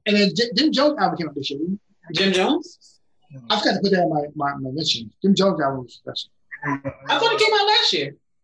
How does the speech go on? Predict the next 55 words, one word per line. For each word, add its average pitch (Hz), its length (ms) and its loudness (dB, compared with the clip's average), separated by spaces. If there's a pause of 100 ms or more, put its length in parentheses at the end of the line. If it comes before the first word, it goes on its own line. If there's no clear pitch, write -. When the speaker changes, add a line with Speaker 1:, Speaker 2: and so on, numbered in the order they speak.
(460)
Speaker 1:
Was 196 80 4
that 233 140 4
this 240 100 -2
year? 254 120 -4
Let - 120 -14
me 160 80 -4
see. 127 180 -10 (480)
Speaker 2:
I 240 80 -2
thought 277 140 2
it 269 80 -4
came 262 140 4
out, 247 100 0 (100)
I 220 60 4
thought 285 140 4
it 254 40 0
was 226 100 -2
last 233 220 0
year. - 120 -10 (1400)
I 175 80 2
don't, 240 180 2 (240)
I 190 60 2
just 214 180 2
Googled 180 280 4
Jim 165 180 2
Jones 151 280 4
and 139 120 0
the, 131 220 -2
and 147 120 -6
the 143 80 -6
Killer 127 340 0 (220)
came 143 140 -2
Speaker 1:
Oh, 175 60 4
Speaker 2:
out. 165 280 2 (100)
Speaker 1:
no. 160 120 0
The, - 60 -4 (140)
the 151 120 2
deluxe 160 340 2
came 147 120 -2
out 123 80 -8
this - 180 -2
year. 127 80 -6 (100)
The - 140 -20
El 135 120 2
Capo 143 340 -2
came 135 120 -12 (120)
out. - 80 -20 (100)
Speaker 2:
Yeah. - 220 2 (200)
I'm 214 100 -6
like, 240 160 -8
"That - 220 -4
was - 160 -6
last 135 220 0
year, 143 120 -6
for - 100 -20
sure." - 240 -4